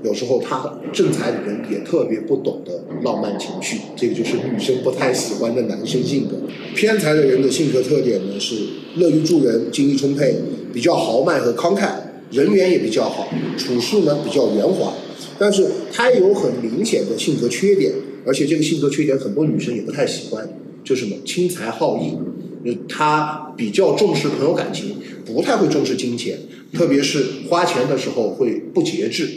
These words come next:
没有计划。正印的人性格特点呢是慈悲、善良、正直，有同情心，有人情味，然后他心胸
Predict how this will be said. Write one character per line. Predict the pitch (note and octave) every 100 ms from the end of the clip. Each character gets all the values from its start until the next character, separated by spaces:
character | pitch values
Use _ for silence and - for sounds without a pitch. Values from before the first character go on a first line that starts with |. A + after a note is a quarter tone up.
| -
没 |
有 | D#2+ -
计 | - F#2+
划。 | - - - - - - -
正 | A#3+ G#3
印 | G3 C#3
的 |
人 | G#2+ G2+ - - -
性 | - G3+ D3+
格 | A#2+
特 | - B2+
点 | A2 -
呢 | - -
是 | - -
慈 | - - A#2+
悲、 | D3 D3+ D3
善 | - - B2+ G2+
良、 | - - D#3+
正 | D#3 -
直， | - F#2 - - - -
有 | G#2
同 | A2+ C3+
情 | C#3 C#3+
心， | D#3+ D#3 - -
有 | A2+
人 | G#2 A2
情 | - B2 D3+
味， | C3+ - - - - - -
然 | A#2
后 | A#2
他 | - A#2+
心 | - D#3
胸 | D3+